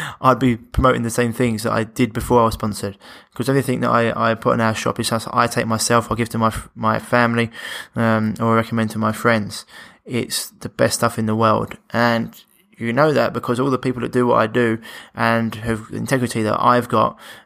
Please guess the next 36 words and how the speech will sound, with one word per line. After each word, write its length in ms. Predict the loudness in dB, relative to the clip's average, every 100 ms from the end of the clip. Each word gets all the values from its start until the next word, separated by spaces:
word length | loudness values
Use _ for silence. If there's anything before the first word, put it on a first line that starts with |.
| -4
um, 400 | -2 0 -2 -6
people 180 | -4 0
I 60 | 0
interview, 280 | -2 -4
for 80 | -4
example, 400 | -2 -4 -4 -6 -8 _ -20 _
they 140 | -2 2
all 100 | 4
basically 300 | 2 0 -4
promote 520 | -2 2 2 0 _
the 60 | -6
same 380 | 0 2 0
stuff 300 | -2 0 0
and 80 | 0
a 40 | 0
lot 80 |
of 40 | 0
the 40 | 0
same 220 | -2 0
brands 360 | 2 2 0
'cause 100 | -4
they 80 | -2
know 100 | 0
it's 120 | 0
the 100 | -4
best 300 | -2 -2 0
in 40 | -2
the 80 | 2
world. 320 | 4 2 -2 -14 -16 -16 -8
And 120 | -2
then 160 | 0 0
they 140 | -2
say 240 | -4 0 0
success 460 | -2 -2 0 0
leaves 200 | -2 -2
clues. 460 | -2 -2 -2 -2 -10